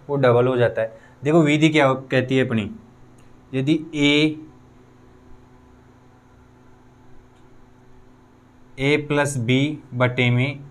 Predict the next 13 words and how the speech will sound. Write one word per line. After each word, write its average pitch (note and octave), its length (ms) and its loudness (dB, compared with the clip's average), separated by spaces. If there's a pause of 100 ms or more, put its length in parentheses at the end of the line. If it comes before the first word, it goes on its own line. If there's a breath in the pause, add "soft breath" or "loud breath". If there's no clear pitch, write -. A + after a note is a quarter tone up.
A B2+ 220 2
minus B2+ 580 0
बी A2 280 -2
दे G#2+ 140 0
रखा G#2+ 240 -2
है B2 120 0
अपने A2+ 200 -4
को A#2 220 -6 (400 loud breath)
और A#2+ 120 -2
बराबर A2 460 2
में G#2+ 140 -4
एक्स B2+ 460 -4
plus B2 420 -4